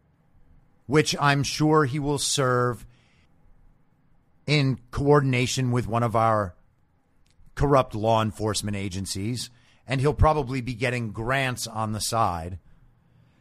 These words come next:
So it really won't be community service at all. He'll just have a job for a couple of months that he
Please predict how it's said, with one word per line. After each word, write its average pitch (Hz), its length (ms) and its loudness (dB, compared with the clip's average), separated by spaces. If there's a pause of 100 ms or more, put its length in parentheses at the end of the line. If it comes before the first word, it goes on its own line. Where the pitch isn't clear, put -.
(360)
So 254 220 6
it 254 60 6
really 269 220 0
won't 170 220 2
be 165 100 0
community 123 720 -4 (160)
service 147 400 0
at 120 60 -4
all. 156 300 6
He'll 151 220 0
just 135 240 0
have 131 220 2
a 101 40 -6
job 98 400 0
for - 160 -4
a 85 60 -12
couple 92 320 -4
of 76 120 -10
months 87 300 -8
that 87 140 -10
he 95 100 -10